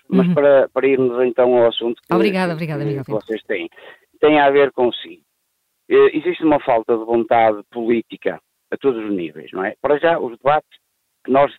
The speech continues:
Speaker 1: eh, assistimos durante este tempo todo, eh, não trouxeram nem soluções, nem ideias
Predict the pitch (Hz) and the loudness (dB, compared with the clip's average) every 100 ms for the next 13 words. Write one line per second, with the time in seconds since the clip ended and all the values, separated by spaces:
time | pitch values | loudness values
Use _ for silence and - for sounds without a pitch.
0 | - 95 107 107 - - 143 120 98 104 | -10 -4 -2 -4 -12 -4 -2 -2 -2 -2
1 | 123 117 113 - - 107 - - 113 113 | -2 0 -4 -6 -8 -10 -8 -4 -2 -2
2 | - _ _ _ - - 139 143 139 127 | -4 _ _ _ -8 -2 2 2 0 2
3 | 131 120 123 165 190 160 156 - 160 156 | 2 2 0 0 0 -4 -8 -2 0 0
4 | 143 147 139 127 139 135 | 0 0 0 2 4 2